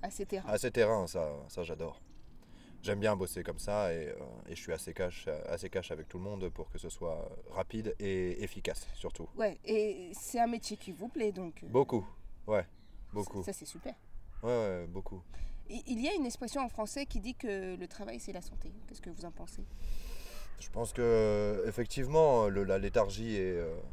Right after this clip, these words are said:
Speaker 2: est effectivement mauvais pour la santé. Donc le travail étant plutôt dynamique, euh, qu'on soit assis à un bureau ou qu'on soit à faire, euh, les marchés, hein, ou qu'on soit debout dans une entreprise, ou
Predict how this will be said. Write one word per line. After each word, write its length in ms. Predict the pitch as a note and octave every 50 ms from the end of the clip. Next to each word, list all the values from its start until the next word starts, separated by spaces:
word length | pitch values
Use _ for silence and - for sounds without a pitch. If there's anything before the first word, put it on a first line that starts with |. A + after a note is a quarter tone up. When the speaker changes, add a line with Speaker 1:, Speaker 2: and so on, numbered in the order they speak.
| - - - -
Speaker 2:
est 60 | D2+
effectivement 640 | F2 D#2+ - G#2 F#2+ - - A2+ G2 G#2 G#2+ G#2 G#2
mauvais 380 | G#2 G#2 G#2+ G#2 G2 A2 G#2+ G2
pour 160 | - E2+ E2
la 100 | D#2+ D2+
santé. 420 | - - F#2+ F#2 - A#2+ G#2+ F#2+ E2+ E2+ - - - - - - - - -
Donc 220 | F#2 F#2 E2+ - F#2+
le 80 | F#2+
travail 400 | - - G#2 G2 G2 A2 G#2 F#2+
étant 540 | F#2 F2 - F#2+ F#2 F2+ F2 E2+ E2+ E2+ E2+
plutôt 500 | E2 - F2+ - G2 G2 F#2 F2+ F2 F2
dynamique, 500 | E2 E2+ F#2 F2+ F2+ G2+ A#2 B2+ A#2+ -
euh, 240 | G2+ F2 E2+ E2 E2+
qu'on 160 | - - F2+
soit 280 | - - F#2+ E2+ E2 D#2+
assis 260 | E2 - - - G2+
à 100 | F2+ F2+
un 60 | F2+
bureau 420 | E2+ F2 G2 F2 G2 G#2+ G#2 G2
ou 40 | F2+ E2
qu'on 160 | - F2+ E2+
soit 300 | - - - E2+ E2 D#2+
à 60 | D#2
faire, 240 | - - E2+ D#2+ D#2 -
euh, 200 | - D2+ D#2 E2
les 100 | E2+ E2
marchés, 360 | F#2 F#2+ - - C#3+ C#3 A#2+
hein, 120 | G#2 G2
ou 100 | G2 F#2
qu'on 180 | E2 E2 E2 E2
soit 380 | - G2 F#2 E2 E2+ E2+ E2+
debout 240 | F2 F#2+ F#2 F2 G2+
dans 100 | F2+ F2+
une 140 | E2+ F2 F2
entreprise, 460 | E2+ - - F#2+ - C3+ B2+ G2 F#2
ou 280 | E2+ D#2+ D#2+ E2 D#2+